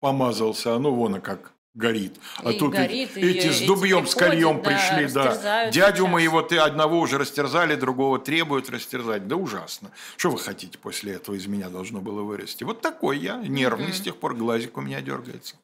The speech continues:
Speaker 1: О печальном юбилее сегодняшнем. Сегодня ровно сто лет, вот прям день-день, когда, э, впервые вышел в печать первое издание первого тома «Майн Кампф».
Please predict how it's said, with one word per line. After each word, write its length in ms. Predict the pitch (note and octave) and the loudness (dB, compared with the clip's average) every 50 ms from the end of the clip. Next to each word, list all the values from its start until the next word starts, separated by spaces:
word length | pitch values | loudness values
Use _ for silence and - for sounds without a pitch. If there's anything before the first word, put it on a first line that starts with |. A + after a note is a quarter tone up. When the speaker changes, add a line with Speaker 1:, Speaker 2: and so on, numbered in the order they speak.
| _ _ _ _ _ _ _ _ _ _ _ _ D#4+ - - - _ _ _ - - - - - - - - - - - - - - - | _ _ _ _ _ _ _ _ _ _ _ _ -20 -20 -20 -20 _ _ _ -18 -16 -14 -12 -10 -10 -10 -10 -10 -12 -12 -16 -18 -2 -2
Speaker 1:
О 80 | F3 | -2
печальном 600 | F3 F#3 G3 F#3+ - G#3+ G#3 G3 F3 E3 D#3+ D#3 | 0 0 -2 0 2 2 4 2 2 2 -2 -2
юбилее 640 | D3+ D#3 E3 D#3+ D#3+ F#3 F#3+ G3 E3+ C3 A2 G#2 G2 | 0 0 -2 0 0 -2 0 0 0 0 0 0 -2
сегодняшнем. 680 | - - - A#2+ A#2 A#2 A2 G2 G2+ G2 - - A#2+ | -2 -2 -2 0 0 0 -2 -2 -4 -6 -6 -4 -2
Сегодня 400 | - - E3+ F#3 A3 A3 F#3 F3 C#3 | -2 0 0 0 0 2 2 2 2
ровно 420 | C3 D3 D#3 C#3+ A#2+ A2 G#2 G2+ | 2 2 2 2 2 0 -2 -4
сто 220 | - - - A#2+ A#2 | -4 -4 -2 -2 -2
лет, 220 | B2 D#3 G3 - | -2 -2 -4 -4
вот 160 | - A#2 - | -6 -8 -4
прям 220 | - A#2+ B2+ A#2+ G#2 | -2 -2 -2 -2 -4
день-день, 520 | G2 G#2 G#2+ G2+ F#2+ A2+ B2 E3+ G#3 - - _ _ _ _ _ _ _ - - - - - - - - - - _ _ | -6 -6 -8 -6 -6 -6 -8 -8 -10 -14 -16 _ _ _ _ _ _ _ -20 -18 -18 -16 -16 -16 -16 -16 -18 -20 _ _
когда, 1160 | - D3+ D3+ D3+ C#3+ C#3 C#3+ F3 F#3 G3+ G#3 A3 A3 A3 G#3+ G#3 F3+ E3 D#3 D3 D3 C#3+ C#3+ | 2 2 2 2 0 -2 0 2 4 4 4 4 4 2 2 2 2 2 2 4 4 2 0
э, 20 | C3 - | -2 0
впервые 380 | - D#3+ D#3 D3+ F3 F#3+ G#3+ | 0 0 2 2 2 0 0
вышел 300 | F#3+ E3+ C3+ - - C3 | 0 0 0 0 0 -2
в 80 | B2 - | -4 -4
печать 380 | - C3 - - D3+ E3 G3 - | -8 -8 -4 -2 -2 -2 -2 -2
первое 320 | - E3 B2 A#2+ A#2 A#2+ | -4 -2 -2 0 0 -2
издание 360 | A#2 A#2 C#3 D#3 E3 E3 D#3+ | -2 0 -2 -2 0 -2 -4
первого 300 | C#3+ - B2 A#2 A#2 A2+ A2+ | -4 -2 -2 0 0 0 0
тома 260 | A2+ B2+ A#2+ A#2+ A#2 | 0 -2 0 0 0
«Майн 200 | A2 G#2+ G#2 G2+ | 0 0 -2 -4
Кампф». 540 | G2 - - - - _ _ - - - _ | -6 -8 -14 -20 -20 _ _ -20 -20 -20 _